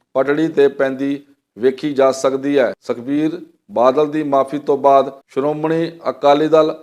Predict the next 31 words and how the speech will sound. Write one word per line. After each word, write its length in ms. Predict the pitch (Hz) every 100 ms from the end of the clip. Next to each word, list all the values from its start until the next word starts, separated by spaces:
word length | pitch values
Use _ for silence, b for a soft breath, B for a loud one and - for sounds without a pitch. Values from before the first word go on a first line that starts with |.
| _ _
ਸੰਯੁਕਤ 560 | - 127 123 156 151 160
ਦੇ 260 | 151 156 147 - -
ਪ੍ਰਧਾਨ 500 | 135 135 131 143 147 - _
ਸਰਦਾਰ 380 | - 113 131 143
ਸੁਖਦੇਵ 420 | 143 135 127 139 131
ਸਿੰਘ 240 | 147 147
ਢੀਂਡਸਾ 480 | 147 143 120 120 139
ਨੇ 220 | 135 127 123 _ _ -
ਤਾਂ 180 | 127 131
ਉਹਨਾਂ 440 | - 117 151 156 139
ਦੇ 160 | 135
ਸੁਰ 360 | 131 - 131 143
ਵੀ 280 | 131 127 123 b b _ -
ਨਰਮ 320 | 113 135 147 139
ਪਏ 240 | 131 127 131 _ _ _ 98
ਵਿਖਾਈ 400 | 113 - 127 135
ਦਿੱਤੇ 420 | 120 117 147 143
ਆ। 160 | 127 117 -
ਉਹਨਾਂ 260 | 156 170 170
ਨੇ 280 | 160 151 151 -
ਆਪਣੀ 420 | 135 139 160 160 160
ਇੱਕ 280 | 143 - -
ਟਿੱਪਣੀ 480 | - 160 - 196 180
ਦੇ 120 | 156
ਵਿੱਚ 340 | 147 147 110 - _ _ -
ਇਹ 180 | 160 175
ਗੱਲ 220 | 165 156
ਕਹੀ 280 | - 143 151
ਸੀ 160 | 147 147
ਕਿ 220 | 143 139
ਆਖਰ 380 | 131 131 -